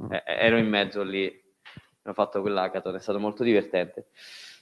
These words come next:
E da lì ho una valanga di, di curiosità e domande su questa cosa, perché non ho mai,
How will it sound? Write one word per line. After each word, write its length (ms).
E 440
da 120
lì 280
ho 280
una 540
valanga 720
di, 300
di 120
curiosità 480
e 80
domande 460
su 100
questa 240
cosa, 280
perché 120
non 140
ho 100
mai, 1000